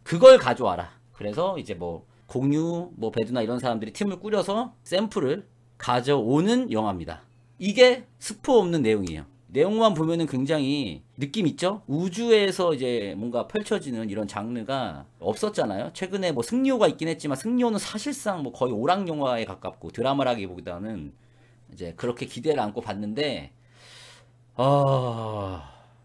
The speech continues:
장르는 애매모호합니다. 장점하고 단점을 좀 말씀드릴게요. 이 네, 스포 좀 있습니다. 스포 있으니까 알아서 주의하세요.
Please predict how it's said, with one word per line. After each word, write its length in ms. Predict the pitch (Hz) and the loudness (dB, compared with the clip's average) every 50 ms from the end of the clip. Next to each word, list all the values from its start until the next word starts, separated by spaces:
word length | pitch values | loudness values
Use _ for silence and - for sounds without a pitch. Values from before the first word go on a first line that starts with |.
| _ _ _ _ _ _ _ _ _ _ _ _ _ _ _ _ _ _ _ _ _ - | _ _ _ _ _ _ _ _ _ _ _ _ _ _ _ _ _ _ _ _ _ -18
장르는 840 | - - 110 113 131 147 147 147 151 165 175 165 139 101 78 67 - - | -10 -8 -6 -4 -2 -2 -2 -2 -2 -2 -2 -2 -2 -4 -6 -8 -8 -6
애매모호합니다. 640 | 107 123 151 151 147 139 120 123 127 123 87 - 78 - - - _ _ _ _ - - | -2 -2 0 0 0 0 0 -2 -2 -4 -6 -10 -12 -14 -14 -20 _ _ _ _ -16 -4
장점하고 840 | - - 165 180 214 226 233 - 254 240 233 226 220 214 196 190 | 2 4 4 4 4 0 4 6 6 6 8 8 6 6 6 4
단점을 460 | - 151 135 143 143 175 165 160 147 131 | 2 0 0 0 2 0 -2 -2 -2 -4
좀 100 | 143 120 | -4 -4
말씀드릴게요. 720 | 104 92 - - 123 - - 92 95 - 95 90 87 95 107 | -4 -4 -4 -6 -8 -8 -8 -10 -12 -10 -10 -10 -8 -8 -10
이 80 | 110 92 | -10 -8
네, 120 | 113 113 - - 123 131 | -10 -10 -8 -6 -8 -8
스포 280 | - 208 - 262 254 | -8 -8 -6 -6 -4
좀 180 | 208 226 185 127 | -2 -2 -2 -2
있습니다. 420 | 104 - 147 139 120 101 107 117 127 | -4 -4 -4 -4 -2 -2 -2 -2 -4
스포 220 | - - - 151 | -4 -8 -8 -8
있으니까 720 | 131 - - 131 123 113 - - 113 110 110 117 113 87 85 | -8 -6 -6 -8 -8 -6 -4 -4 -2 -2 0 -2 -2 -2 -2
알아서 200 | 101 107 107 107 | -4 -4 -4 -6
주의하세요. 640 | - - 107 110 113 110 101 95 90 95 120 139 139 | -8 -10 -6 -6 -6 -6 -6 -8 -10 -10 -12 -14 -16